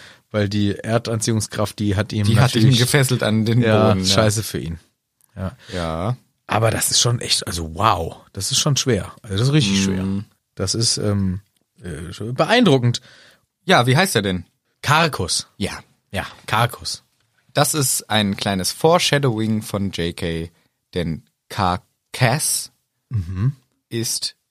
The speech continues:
Speaker 2: die, äh, der Kadaver.
Speaker 1: Hm.
Speaker 2: Wird schon mal gleich klein geforeshadowed, wie der Karkus, was mit dem wohl passieren könnte.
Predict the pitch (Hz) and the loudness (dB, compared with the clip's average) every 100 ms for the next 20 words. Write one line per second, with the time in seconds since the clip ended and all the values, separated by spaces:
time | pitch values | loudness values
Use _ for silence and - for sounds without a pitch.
0 | _ _ - 110 107 104 104 104 104 98 | _ _ -8 -4 -2 -2 -2 -4 -4 -6
1 | 101 98 160 156 131 87 67 67 _ _ | -6 -4 0 4 4 2 -4 -12 _ _
2 | _ _ _ 240 294 254 170 117 98 180 | _ _ _ -14 -4 0 4 4 2 -2
3 | 196 214 175 139 143 - - 226 370 302 | 0 0 0 0 -2 -4 -2 0 0 -2
4 | - 170 170 - 131 117 120 113 - 117 | 0 0 0 -2 -2 -2 -4 -4 0 0
5 | 120 - - 101 - 127 127 123 120 120 | 0 -4 -4 -4 -2 -2 0 0 0 -2
6 | - 123 113 120 117 | 0 -2 0 -2 -2